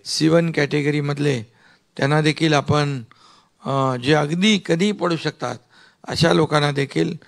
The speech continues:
पर्यायी व्यवस्था जी आहे, आपण त्याच्यामध्ये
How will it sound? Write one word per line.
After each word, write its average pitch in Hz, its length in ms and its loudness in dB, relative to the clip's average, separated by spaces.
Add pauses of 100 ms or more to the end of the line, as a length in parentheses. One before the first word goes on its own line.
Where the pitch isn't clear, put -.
(320)
पर्यायी 156 340 4
व्यवस्था 139 480 2
जी 123 140 -4
आहे, 98 260 -6 (460)
आपण 139 680 2
त्याच्यामध्ये 135 760 0